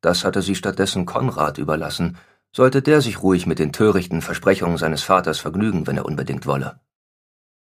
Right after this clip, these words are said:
„Euer Vater hat seinem Hauptmann das Leben gerettet,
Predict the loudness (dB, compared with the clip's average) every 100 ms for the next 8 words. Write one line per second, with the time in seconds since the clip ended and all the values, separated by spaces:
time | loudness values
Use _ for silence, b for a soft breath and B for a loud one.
0 | _ _ _ _ _ _ _ _ 4 4
1 | 4 4 4 6 4 4 4 4 2 2
2 | 4 4 4 2 2 0 0 -2 -4 -10